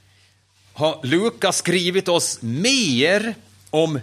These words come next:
Jesu böneliv än de andra evangelisterna.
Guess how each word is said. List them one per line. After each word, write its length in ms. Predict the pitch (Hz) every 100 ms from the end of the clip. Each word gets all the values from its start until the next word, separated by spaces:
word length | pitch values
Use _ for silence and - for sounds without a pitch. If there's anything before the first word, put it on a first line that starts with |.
| -
Jesu 640 | - 117 175 170 160 - 190
böneliv 1040 | 139 175 147 139 131 180 269 139 87 73 - _
än 140 | - 143
de 80 | 117
andra 460 | 117 110 139 110 - -
evangelisterna. 760 | 120 113 107 101 - - 80